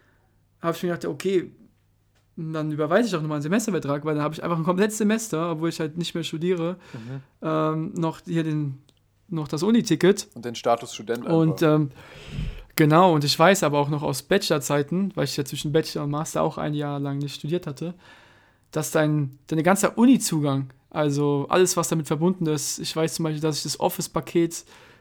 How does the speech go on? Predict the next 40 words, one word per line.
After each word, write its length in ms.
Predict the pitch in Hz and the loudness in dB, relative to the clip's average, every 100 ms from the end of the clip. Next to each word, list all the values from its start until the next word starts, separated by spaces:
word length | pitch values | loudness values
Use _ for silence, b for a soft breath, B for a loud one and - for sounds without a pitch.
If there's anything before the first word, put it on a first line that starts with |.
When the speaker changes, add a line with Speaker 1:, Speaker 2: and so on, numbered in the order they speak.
| B | B
Speaker 1:
über 180 | 170 160 | -2 0
die 80 | 156 | 2
Uni 200 | 175 165 | 0 0
hab 200 | 165 160 | 0 -2
und 140 | 160 | -2
sowas, 260 | 156 160 156 | 0 0 0
dass 160 | 160 - | -4 -4
es 80 | 151 | -2
dann 200 | 165 - | -2 -2
alles 560 | - 190 208 208 - b b b b b _ _ _ _ _ _ | -2 2 2 2 -6 b b b b b _ _ _ _ _ _
nicht 340 | 170 214 - - - - | 2 4 2 -6 -14 -14
nach 300 | - 165 160 | -2 0 0
dem 160 | 156 - | -4 0
ersten 340 | 208 233 254 | 0 0 0
Semester 640 | 240 233 233 233 226 - - | 0 0 -2 -4 -4 -6 -6
abläuft, 420 | 208 - 226 220 | -4 -2 -2 -2
wenn 100 | 202 | -2
du 40 | 202 | -2
fertig 280 | 214 208 | -4 -4
mit 100 | 208 202 | -6 -8
Studieren 400 | - 196 202 196 | -8 -2 -2 0
bist, 140 | 185 | -2
sondern 260 | 170 160 165 | -2 0 2
danach 200 | 185 - | 0 0
das 180 | 143 | -4
Semester. 480 | - 143 139 147 135 b b b b _ | -2 -2 -4 -8 -10 b b b b _
Und 100 | 147 | -4
das 60 | |
heißt, 160 | 170 175 | 0 0
ich 40 | |
hab 100 | 165 | 0
jetzt 160 | 165 - | -2 -2
quasi 220 | 160 156 | -2 0
seit 240 | 156 156 - _ | 0 -4 -8 _
über 320 | 190 190 185 | -2 0 0
einem 220 | 175 165 | 2 2
Jahr 160 | 170 170 | 2 0
nichts 200 | 180 - | -2 -2
mehr 120 | 151 | -2
genutzt, 480 | 151 196 233 - | 0 0 -2 -8